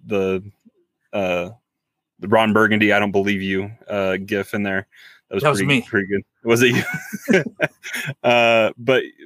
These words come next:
Speaker 1: but yeah, I mean, they, I, I, they wanna be welcoming to people that, that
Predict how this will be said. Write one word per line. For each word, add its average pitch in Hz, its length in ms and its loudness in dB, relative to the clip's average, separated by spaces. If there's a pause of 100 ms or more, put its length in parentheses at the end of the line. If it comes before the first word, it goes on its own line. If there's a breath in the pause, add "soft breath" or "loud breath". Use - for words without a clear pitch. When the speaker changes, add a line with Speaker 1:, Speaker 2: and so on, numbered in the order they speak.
(140)
Speaker 1:
but 170 140 0
yeah, 196 200 0
I 113 120 2
mean, 120 380 -2
they, 139 420 0 (800)
I, 127 180 2
I, 131 120 0 (100)
they 147 240 2
wanna 196 260 2
be 143 500 0 (540)
welcoming 98 680 -6 (100)
to 101 220 -6
people 92 360 -6
that, 90 240 -2 (640)
that 92 300 0